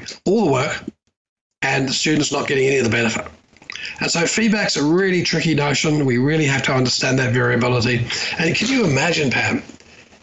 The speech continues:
given feedback has a very powerful effect, if we could reduce that third that's negative, whoa, it's dramatically dynamic.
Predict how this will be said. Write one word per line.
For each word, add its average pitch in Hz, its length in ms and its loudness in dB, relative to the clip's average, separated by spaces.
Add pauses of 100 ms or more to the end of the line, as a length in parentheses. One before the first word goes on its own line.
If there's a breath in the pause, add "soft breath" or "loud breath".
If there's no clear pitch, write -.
(140)
given 196 240 2
feedback 165 540 0
has 123 260 0
a 117 40 0
very 156 420 0
powerful 131 360 0
effect, 113 460 -2 (600 loud breath)
if 151 180 0
we 226 120 4
could 220 140 2
reduce 147 520 2
that - 200 -2
third 156 400 0
that's 120 240 0
negative, 139 460 0 (460)
whoa, 175 960 2 (360)
it's - 260 -2
dramatically 120 560 0
dynamic. 104 460 -2